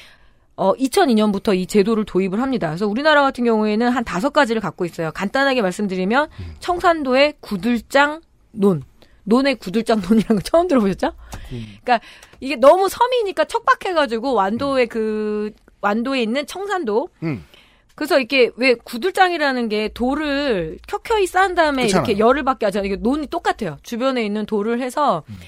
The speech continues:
Speaker 1: 약간 계단식 논? 이게
Speaker 2: 음.
Speaker 1: 우리나라 일 호예요.
Speaker 2: 음.
Speaker 1: 그리고 제주도의 밭담. 그러니까 밭에 담을 싸가지고 농업을 하잖아요. 바람 너무 많이 불고 그래서. 그러니까
Speaker 2: 음.
Speaker 1: 풍광이,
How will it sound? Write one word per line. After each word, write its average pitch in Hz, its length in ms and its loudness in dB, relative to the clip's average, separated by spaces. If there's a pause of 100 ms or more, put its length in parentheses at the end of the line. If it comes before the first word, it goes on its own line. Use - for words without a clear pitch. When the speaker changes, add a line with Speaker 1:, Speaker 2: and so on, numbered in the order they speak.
(180)
Speaker 1:
약간 202 240 -4
계단식 220 520 -2
논? 233 220 -6 (240)
이게 254 240 -2
Speaker 2:
음. 220 80 0
Speaker 1:
우리나라 208 340 -2
일 247 200 -4
호예요. 180 380 -6 (420)
Speaker 2:
음. 131 340 -6 (280)
Speaker 1:
그리고 247 360 -6
제주도의 233 600 0
밭담. 180 500 -2 (300)
그러니까 202 420 0 (420)
밭에 - 320 0
담을 220 440 -2
싸가지고 202 600 -2
농업을 220 380 0
하잖아요. 170 260 -2
바람 208 340 0
너무 170 180 -2
많이 202 220 0
불고 160 320 -8
그래서. 165 440 -2
그러니까 196 100 -2
Speaker 2:
음. - 60 -10
Speaker 1:
풍광이, 349 480 0